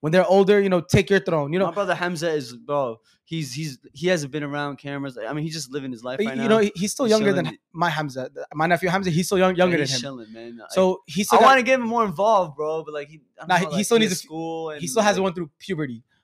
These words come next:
Speaker 1: Once he
Speaker 2: Yeah.
Speaker 1: goes through puberty, I'm telling you, he's gonna be like, "I need to look good for the ladies. Oh, I need to
Speaker 2: <laughs>
Speaker 1: say
Speaker 2: Nah.
Speaker 1: that." You know what I'm saying? Trust me, Slim.
Speaker 2: But,
Speaker 1: I
Speaker 2: but,
Speaker 1: think
Speaker 2: but, you know what's funny? Like, your brother, uh, Hamza has been going on his weight gaining lear-, journey. My brother Hamza lost so much weight too, and e-, everybody always says it every time they see him, like, "Oh, Hamza, you lost so much
Speaker 1: Yeah, he
Speaker 2: weight."
Speaker 1: did. He got
Speaker 2: Oh my
Speaker 1: tall,
Speaker 2: God, even, even my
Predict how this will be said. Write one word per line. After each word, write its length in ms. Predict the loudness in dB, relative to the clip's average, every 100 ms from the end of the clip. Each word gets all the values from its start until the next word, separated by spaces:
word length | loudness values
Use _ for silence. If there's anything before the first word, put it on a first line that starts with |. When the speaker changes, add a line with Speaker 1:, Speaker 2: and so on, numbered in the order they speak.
| _
Speaker 1:
Once 200 | -2 0
he 60 | 2
Speaker 2:
Yeah. 60 |
Speaker 1:
goes 140 | 4 4
through 100 | 2
puberty, 420 | 2 4 4 2
I'm 140 | 0 2
telling 300 | 4 4 2
you, 200 | 0 -4 -16 -10 -4
he's 120 | 2
gonna 100 | 4
be 80 | 6
like, 220 | 6 4 -2 -12
"I 60 | -8
need 120 | -6
to 60 |
look 140 | -8 -8
good 120 | -12
for 80 | -14
the 60 | -10
ladies. 360 | -8 -8 -10 -12
Oh, 220 | -10 -8
I 260 | -8 -4 -4
need 120 | -4
to 60 | -2
Speaker 2:
<laughs> 60 |
Speaker 1:
say 40 | -2
Speaker 2:
Nah. 60 |
Speaker 1:
that." 120 | -2 -6 _ _
You 80 | 2
know 60 |
what 60 | 4
I'm 40 |
saying? 220 | 4 2 4
Trust 320 | 4 6 4
me, 100 | 2
Slim. 300 | 6 6 6 -2
Speaker 2:
But, 120 | -4
Speaker 1:
I 160 | 4 4
Speaker 2:
but, 60 |
Speaker 1:
think 140 | 6 8
Speaker 2:
but, 140 | 8
you 60 | 8
know 60 |
what's 100 | 6
funny? 220 | 6 6 8
Like, 180 | 6
your 80 | 6
brother, 240 | 6 6 4
uh, 280 | 2 2 2
Hamza 280 | 2 4 4
has 120 | 4
been 140 | 2
going 120 | 0 2
on 100 | 0
his 120 | -4
weight 220 | -4 -4
gaining 240 | -4 -6 -4
lear-, 160 | -8 -10
journey. 460 | -8 -6 -4 -6 -10 _ _
My 80 | -4
brother 160 | -2 0
Hamza 280 | -2 -2 0
lost 260 | 0 0
so 80 | -2
much 220 | -2 -4
weight 200 | -8 -10
too, 200 | -12 -12
and 80 | -10
e-, 80 | -8 -2
everybody 260 | 4 4
always 160 | 4 2
says 180 | -2 -2
it 40 |
every 120 | -2
time 140 | -4 -6
they 80 | -8
see 160 | -6
him, 80 | -6
like, 160 | -6 -4
"Oh, 100 | -4
Hamza, 400 | -4 -6 -4 -4
you 140 | -4
lost 220 | -6 -8
so 100 | -6
much 160 | -6 -4
Speaker 1:
Yeah, 60 | -4
he 80 |
Speaker 2:
weight." 120 | -2 0
Speaker 1:
did. 220 | 0 -2
He 220 | -8 -6 0
got 120 | 2
Speaker 2:
Oh 60 | 2
my 120 | 2
Speaker 1:
tall, 120 | 6
Speaker 2:
God, 60 | 8
even, 140 | 8
even 100 |
my 60 | 6